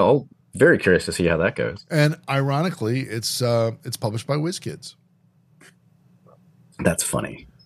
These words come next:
Speaker 2: Well, it's, it's, um, I mean, I know they publish games. It just, it just seemed to me this was a game that I didn't expect to come from them. And maybe that's a bias
Speaker 1: Yeah.
Speaker 2: that I have 'cause I get their minis and stuff.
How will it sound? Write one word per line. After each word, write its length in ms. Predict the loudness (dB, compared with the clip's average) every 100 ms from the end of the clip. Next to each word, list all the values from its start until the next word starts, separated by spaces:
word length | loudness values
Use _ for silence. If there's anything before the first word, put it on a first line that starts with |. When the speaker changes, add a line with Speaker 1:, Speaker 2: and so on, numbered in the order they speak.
| _
Speaker 2:
Well, 240 | 2 4 4
it's, 300 | 2 0 -2
it's, 520 | -2 0 0 -2 -4 2
um, 600 | 4 4 2 0 -4 -12 _ -4
I 100 | 0
mean, 140 | 4
I 80 | 4
know 100 | 6
they 120 | 6
publish 360 | 6 4 4 0
games. 320 | -2 0 -2
It 80 | -2
just, 260 | -4 -2
it 100 | 0
just 180 | 2 4
seemed 200 | 6 4
to 80 | 4
me 180 | 4 2
this 260 | 2 0 0
was 140 | 0
a 60 | 0
game 500 | 0 2 0 -2 -8 _ _ _ _ _
that 120 | 6
I 80 | 6
didn't 180 | 6 2
expect 400 | 0 0 0 -2
to 60 | -8
come 200 | -10 -8
from 180 | -8
them. 160 | -8 -8
And 100 | -4
maybe 200 | 2 4
that's 200 | 4 4
a 80 | 2
bias 420 | 2 4 6 4
Speaker 1:
Yeah. 40 | 2
Speaker 2:
that 100 | -2
I 140 | 2
have 240 | 4 4 2
'cause 180 | -2 -2
I 120 | -2
get 200 | -2 -2
their 140 | -2
minis 420 | -2 0 2 2 0
and 120 | 0
stuff. 440 | 2 2 0 -8